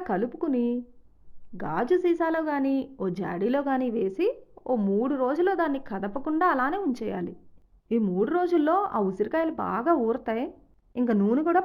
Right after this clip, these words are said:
పైకి తేలుతుంది. అప్పుడు మనం ఓసారి అన్నిటినీ మళ్ళీ బాగా కలుపుకుని అలా వేడివేడి అన్నంలో కొద్దిగా నెయ్యి వేసుకుని ఒక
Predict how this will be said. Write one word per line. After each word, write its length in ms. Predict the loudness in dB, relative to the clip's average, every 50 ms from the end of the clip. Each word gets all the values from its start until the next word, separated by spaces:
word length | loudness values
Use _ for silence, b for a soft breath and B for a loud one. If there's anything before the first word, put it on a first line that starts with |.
| 4
పైకి 220 | 2 2 2 0 -2
తేలుతుంది. 460 | -2 -2 -2 -4 -6 -8 -8 -8 -10 -12 -14 -20 _ _ _ _ _ -6
అప్పుడు 440 | -6 -6 -6 -8 -4 -2 0 0 2 2
మనం 160 | 2 0 0 0 -2
ఓసారి 360 | -2 -2 -2 0 0 0 0 0
అన్నిటినీ 420 | 0 0 0 -2 -2 -2 -2 0 2 2 2
మళ్ళీ 260 | 2 2 0 0 -2 0 0 -2
బాగా 280 | 0 0 -2 -2 -2 -2 -2 -4
కలుపుకుని 580 | -4 -2 -2 -2 -4 -2 -4 -2 -2 0 -2 -2 -2 -4 -6 -10 -14 _ _ _ _ _ _ _ -6
అలా 240 | -4 -4 -2 0 0 0 0 0 0
వేడివేడి 460 | 2 2 2 2 0 0 0 0 0 0
అన్నంలో 320 | 0 0 0 0 0 -2 -4 -6 -6
కొద్దిగా 500 | -8 -8 -8 -10 -8 -6 -4 -2 0 0 0
నెయ్యి 180 | 0 -2 -2 -2 -4
వేసుకుని 420 | -4 -6 -6 -6 -6 -4 -2 -2 -2 -2 -4 -6 -10 -20 _ _ _ _ _ _ -18 -12 -10 -10
ఒక 80 | -8